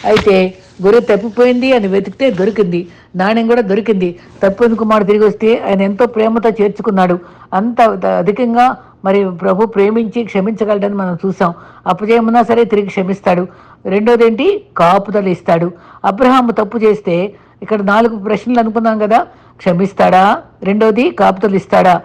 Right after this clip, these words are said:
రెండో మాటగా తీసుకుంటే కాపుదల ఇస్తాడు. మరి రాజులతో మాట్లాడి ఎవ-, దేవుడు మ-, అబ్రహాంతో మాట్లాడాడా, సారాతో మాట్లాడా? ఎవరితో మాట్లాడా? రాజుతో డైరెక్ట్గా మాట్లాడేస్తాడు. "రాజా, నువ్వు విరోధంగా నువ్వు పాపం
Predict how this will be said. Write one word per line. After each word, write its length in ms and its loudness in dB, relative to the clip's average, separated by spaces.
రెండో 260 2
మాటగా 320 0
తీసుకుంటే 640 -2
కాపుదల 400 0
ఇస్తాడు. 420 0
మరి 120 0
రాజులతో 680 2
మాట్లాడి 760 2
ఎవ-, 300 0
దేవుడు 680 2
మ-, 120 0
అబ్రహాంతో 680 2
మాట్లాడాడా, 480 0
సారాతో 380 2
మాట్లాడా? 340 2
ఎవరితో 320 0
మాట్లాడా? 460 0
రాజుతో 480 2
డైరెక్ట్గా 460 0
మాట్లాడేస్తాడు. 540 0
"రాజా, 400 2
నువ్వు 180 -2
విరోధంగా 480 2
నువ్వు 180 -2
పాపం 320 0